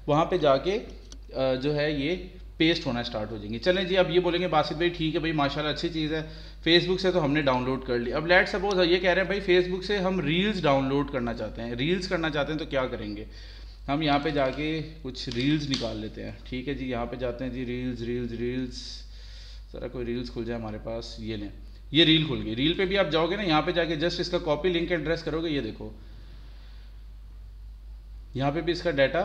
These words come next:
retrieve करने लग गया है ये, ठीक है जी। ये भले आपके पास reels उठानी हो आपको किसी की भी, यहाँ पे चले जाते हैं, जैसे मोहम्मद सरवर एक एग्जांपल है, ये एटीवी प्लस इसकी reels है, इसको open कर लिया हमने। तो किसी की भी आपको reels उठानी है ना,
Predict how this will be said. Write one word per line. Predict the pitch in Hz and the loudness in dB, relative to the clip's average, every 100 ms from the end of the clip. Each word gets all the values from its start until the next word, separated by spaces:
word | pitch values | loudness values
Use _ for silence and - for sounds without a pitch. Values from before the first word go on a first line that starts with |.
| 208 - - 117 | -2 -12 -12 -4
retrieve | 131 135 151 175 - | -2 2 4 4 4
करने | 135 127 | 0 0
लग | 110 98 | -2 -4
गया | 104 | -4
है | 104 | -6
ये, | 104 101 - | -6 -10 -6
ठीक | 135 131 | -4 0
है | 170 | 0
जी। | 165 143 127 | 0 0 4
ये | 165 | 4
भले | 147 151 175 | 6 4 4
आपके | 156 170 | 2 0
पास | 175 170 131 | 0 0 2
reels | 135 156 | 2 2
उठानी | 175 175 175 175 | 2 0 0 0
हो | |
आपको | 170 170 | -2 -4
किसी | 156 156 156 | -6 -6 -4
की | 156 | -2
भी, | 156 | 0
यहाँ | 135 | 0
पे | 135 | -2
चले | 151 147 | -4 -2
जाते | 143 139 | -4 -4
हैं, | 135 | -4
जैसे | 139 | -4
मोहम्मद | 131 127 | -4 -6
सरवर | 135 123 127 | -6 -6 -4
एक | 123 | -6
एग्जांपल | 123 117 117 131 | -6 -4 -4 -4
है, | 131 | -4
ये | 127 | -4
एटीवी | 127 139 139 | -2 -2 -4
प्लस | 135 123 131 | -4 -4 -4
इसकी | 120 - | -8 -6
reels | 127 123 123 | -4 -4 -4
है, | 131 | -4
इसको | 127 - | -6 -8
open | 123 131 | -6 -6
कर | 127 117 | -4 -4
लिया | 120 | -4
हमने। | 113 117 139 - - - - - - | -4 -6 -10 -14 -16 -16 -14 -14 -2
तो | 180 | -2
किसी | 180 214 214 262 | 0 -2 0 2
की | 269 | 4
भी | 247 | 4
आपको | 202 214 | 4 2
reels | 180 180 180 | 4 4 4
उठानी | 160 139 139 | 4 2 4
है | 147 | 2
ना, | 170 | 0